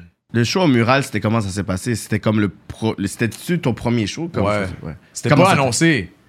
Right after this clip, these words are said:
Speaker 1: Non, hein ?
Speaker 2: C'est Coach Vic. Shout out à Coach Vic. Lui, il m'a, il m'a dit, « Oh, je veux que tu sois là, man. Euh, ça, on célèbre ta sortie de, de shit, euh, de single. »
Speaker 1: Mhm.
Speaker 2: J'étais comme, « Ouais, OK, je suis down. » Puis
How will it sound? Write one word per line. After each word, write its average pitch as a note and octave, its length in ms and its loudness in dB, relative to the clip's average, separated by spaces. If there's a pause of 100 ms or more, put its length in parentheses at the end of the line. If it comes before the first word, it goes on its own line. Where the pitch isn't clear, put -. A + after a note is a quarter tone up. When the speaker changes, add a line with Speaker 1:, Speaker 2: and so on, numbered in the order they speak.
Speaker 1:
Non, D#3 200 4
hein ? F3 160 2 (460)
Speaker 2:
C'est - 220 -6
Coach A#2+ 280 0
Vic. C#3+ 440 0 (460)
Shout - 140 -6
out A2 140 -2
à A2 80 -4
Coach G#2 220 -6
Vic. A#2+ 360 -4
Lui, A2 260 -6
il G#2+ 60 -6
m'a, G2+ 200 -6
il F#2+ 220 -8
m'a G2 120 -10
dit, « G2+ 240 -8
Oh, G#2 220 -4
je F2 120 -10
veux F#2+ 60 -8
que - 40 -20
tu - 80 -14
sois G#2 200 -4
là, G#2 180 -2
man. G#2+ 340 -8
Euh, F2+ 260 -10
ça, F2+ 160 -10
on F2 140 -10
célèbre G2 340 -8
ta F#2+ 120 -6
sortie F#2 400 -8
de, F2+ 280 -6
de F2+ 140 -8
shit, F#2+ 380 -8
euh, F#2+ 80 -6
de F2 120 -8
single. » F#2+ 580 -8 (100)
Speaker 1:
Mhm. G#2+ 440 -2
Speaker 2:
J'étais F#2 220 -10
comme, « F#2 240 -6
Ouais, G#2 100 -8
OK, G2+ 200 -12
je A2+ 60 -8
suis F#2+ 200 -12
down. » G2+ 400 -10
Puis F2 300 -12